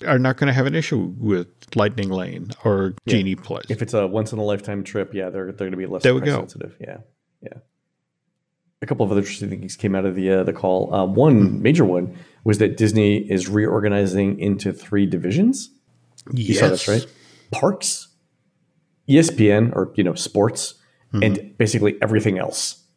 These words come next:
Speaker 2: So streaming, media, movies. And so my first question was, is E S P N its own thing so it could be spun out?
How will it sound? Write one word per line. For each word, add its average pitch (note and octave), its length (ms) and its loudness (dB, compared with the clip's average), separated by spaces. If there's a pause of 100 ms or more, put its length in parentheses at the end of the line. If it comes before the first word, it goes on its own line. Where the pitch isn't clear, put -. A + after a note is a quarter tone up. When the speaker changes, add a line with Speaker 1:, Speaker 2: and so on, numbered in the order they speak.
(600)
Speaker 2:
So E2+ 300 -2
streaming, G2 1040 2
media, F#2+ 580 2
movies. F#2+ 600 -4 (380)
And C#3 120 4
so C#3 120 4
my C#3+ 80 6
first G#3 180 2
question G#2+ 300 2
was, F#2 220 2
is - 300 -2
E D#3 80 2
S C#3+ 140 4
P - 140 2
N A2+ 80 6
its G2+ 120 -2
own G#2+ 220 2
thing G2+ 240 2
so G2+ 200 2
it G2 120 2
could F#2 100 -8
be F2+ 80 -4
spun E2+ 360 -6
out? - 260 -6